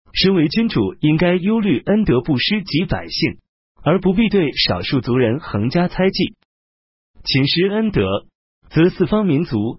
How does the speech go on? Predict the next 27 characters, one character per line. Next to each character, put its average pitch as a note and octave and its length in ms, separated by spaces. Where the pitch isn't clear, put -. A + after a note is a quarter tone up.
可 - 140
以 E3+ 100
使 G#2+ 220
他 D3+ 160
们 C3+ 180
如 A#2 160
同 C3+ 240
一 C3 80
家； C#3+ 300
多 F3+ 160
加 F#3 180
猜 G3 200
忌， - 280
则 D3+ 160
亲 A#3+ 240
骨 C3 160
肉 C3+ 320
也 G#2+ 160
不 G3 160
免 F#2+ 260
成 A#2 200
为 B2+ 160
仇 A#2+ 280
敌。” A2 360
隋 E3 120
炀 G3+ 180
帝 G3+ 200